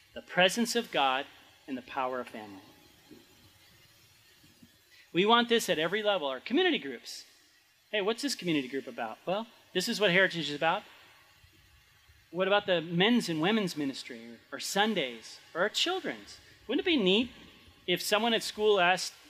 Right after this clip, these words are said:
your third grader, "What is, what is, what, what is Heritage about?" Well, Heritage is a place where you can experience the presence of God and the power of family. Well, what does that mean? Isn't that a great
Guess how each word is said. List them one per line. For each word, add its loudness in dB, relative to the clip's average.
your -2
third 2
grader, 0
"What 0
is, -2
what -4
is, -2
what, -6
what -4
is -6
Heritage -2
about?" -4
Well, -4
Heritage 0
is -8
a -4
place -2
where -4
you -4
can -4
experience -2
the -16
presence 2
of -8
God 0
and -6
the -12
power -2
of -10
family. -6
Well, -6
what -6
does -2
that 4
mean? -6
Isn't 0
that 2
a -2
great -2